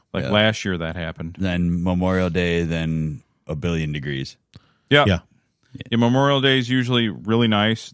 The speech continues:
Speaker 1: for whatever reason, the day,
Speaker 2: Yeah.
Speaker 1: that weekend.
Speaker 2: And then billion degrees.
Speaker 1: The, the
Speaker 3: Billion.
Speaker 1: week leading up to Memor-, like, I, <laughs> I
Speaker 2: Then
Speaker 1: made the
Speaker 2: again.
Speaker 1: mistake many years in a row taking the week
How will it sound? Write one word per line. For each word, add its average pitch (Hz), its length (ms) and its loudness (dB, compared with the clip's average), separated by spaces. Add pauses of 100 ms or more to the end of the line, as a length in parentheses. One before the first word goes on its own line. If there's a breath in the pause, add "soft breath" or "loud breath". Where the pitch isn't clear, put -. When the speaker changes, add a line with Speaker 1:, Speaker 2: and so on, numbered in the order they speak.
Speaker 1:
for 101 140 -8
whatever 101 360 0
reason, 101 440 -2
the 101 80 -2
day, 101 360 -2 (200)
Speaker 2:
Yeah. 73 240 -6 (100)
Speaker 1:
that 104 160 0
weekend. 117 600 0
Speaker 2:
And 76 120 -4
then 71 420 -6 (140)
billion 78 260 -4
degrees. 62 420 -18 (100)
Speaker 1:
The, 110 120 0
the 117 60 2
Speaker 3:
Billion. 113 200 4
Speaker 1:
week 147 200 4
leading 143 360 2
up 131 200 0
to 139 140 -2
Memor-, 123 340 0
like, 113 200 -2
I, 123 160 4
<laughs> - 0 -
I 147 40 4
Speaker 2:
Then 127 320 -2 (300 soft breath)
Speaker 1:
made 127 120 4
the 156 80 6
Speaker 2:
again. 165 140 2
Speaker 1:
mistake 135 440 2
many 135 260 2
years 135 240 0
in 123 80 0
a 113 60 0
row 113 400 0 (180)
taking 117 360 0
the 104 80 0
week 110 440 -2